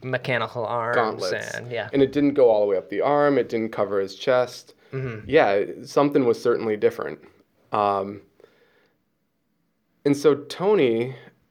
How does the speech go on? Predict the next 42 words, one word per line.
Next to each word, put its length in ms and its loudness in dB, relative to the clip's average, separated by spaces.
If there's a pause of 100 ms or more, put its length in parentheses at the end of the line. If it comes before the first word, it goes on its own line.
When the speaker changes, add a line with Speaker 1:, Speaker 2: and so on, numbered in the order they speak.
(640)
Speaker 2:
it's 160 -6
gonna 180 2
be 160 2
kind 200 -2
of 100 -2
fun 160 2
to 60 4
watch 260 0
it 40 -6
because 200 -4
I, 80 2 (1000)
I 80 -4
really 300 2
like 220 4
Frankie's 500 -4
story. 380 2 (340)
And 320 0
for 380 6
those 320 2
of 100 -6
you 120 4
out 180 2
there 180 2
who 80 -4
don't 200 0
know 140 0
who 100 -6
Frankie 480 -2
is, 360 -4 (420)
Frankie 640 0
is 540 2
the 120 -4
dwarf 640 2
that 640 0 (100)
is 360 -2
incarcerated 840 0
with 160 -2
Grumpjaw 600 -4 (200)
and 120 -6
helps 220 -4
Grumpjaw 440 0
escape. 440 -8